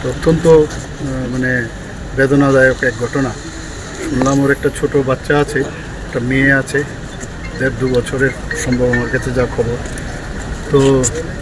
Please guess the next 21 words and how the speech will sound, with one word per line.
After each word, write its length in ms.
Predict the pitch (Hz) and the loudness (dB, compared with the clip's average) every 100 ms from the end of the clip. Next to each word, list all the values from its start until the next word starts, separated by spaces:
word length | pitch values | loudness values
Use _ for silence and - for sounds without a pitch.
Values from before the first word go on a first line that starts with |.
| - - - - - - - 135 | -8 -8 -8 -8 -8 -10 -8 0
আমাদের 320 | 135 147 151 135 - - - - 143 | 6 8 6 2 -14 -16 -16 -12 -12
অত্যন্ত, 420 | - - 175 180 165 151 - 165 - - - | -8 -6 -4 0 0 0 -4 -10 -10 -8 -4
মানে 120 | 135 143 | 0 2
আমি 200 | 143 147 | 2 2
বলবো 400 | 135 135 147 156 | 2 2 2 2
যে 200 | 143 135 - 170 - - 143 | 2 2 -2 -12 -12 -10 -6
একদিকে 580 | 135 120 143 156 160 165 - - - - - - - | -6 -2 2 4 4 2 -4 -14 -16 -16 -16 -14 -4
বীর 180 | 151 156 | 0 0
শহীদ, 440 | - 151 135 170 143 - - | 0 2 4 2 0 -12 -10
আমি 160 | 151 143 127 | -4 -2 -2
বলবো 320 | 123 127 151 - - - - | -4 -2 -6 -6 -16 -14 -10
যে 60 | 123 | -6
ডিউটির 420 | 123 143 147 156 | 0 0 2 4
অবস-, 540 | 151 147 - - - 139 | 4 2 -2 -8 -10 -2
অবস্থায় 440 | 143 - 151 127 - - - - | -2 0 2 0 -2 -12 -12 -2
দেশকে 540 | 127 143 - - 160 160 - - - - - - 123 | 4 4 4 4 4 4 -2 -16 -14 -14 -14 -12 -4
রক্ষা 280 | 135 - 185 | -2 2 2
করতে 340 | 180 170 180 | 4 0 0
গিয়ে 260 | 156 160 170 - - - - | 2 4 2 0 -12 -12 -10
একটা 200 | 131 131 | -6 -4
প্রাণ 380 | 143 147 147 143 | -2 2 4 2